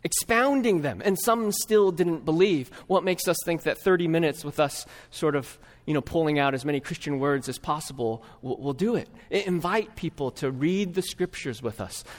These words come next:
so that they might see God's word firsthand. We, we believe that the scriptures are profitable for teaching and reproof and rebuke, sharper than a double-edged sword, piercing through bone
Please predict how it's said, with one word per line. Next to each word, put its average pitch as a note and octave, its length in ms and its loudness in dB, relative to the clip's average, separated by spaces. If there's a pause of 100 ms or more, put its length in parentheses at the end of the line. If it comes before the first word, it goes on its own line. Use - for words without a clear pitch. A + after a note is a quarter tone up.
so D#3 100 -4
that C3+ 180 -6
they E3 140 2
might E3+ 260 0 (240)
see F3+ 360 -2
God's C#3 420 0
word B2 300 0 (200)
firsthand. B2+ 880 -4 (840)
We, C#3+ 240 0 (320)
we C3 80 0
believe B2+ 460 -2
that A#2 120 -14
the A2+ 140 -4
scriptures - 580 -8
are G#2 240 -4 (680)
profitable D3+ 680 -8
for - 180 -12
teaching A2 500 -8
and E2+ 100 -10
reproof C3 440 0
and G2+ 100 -8
rebuke, A#2 340 -2 (240)
sharper F#3 560 0
than C3+ 220 -2
a B2 60 -2
double-edged B2 1120 -4 (160)
sword, - 420 -4
piercing F#3+ 720 -2
through C3+ 400 -2 (300)
bone A#2+ 540 -2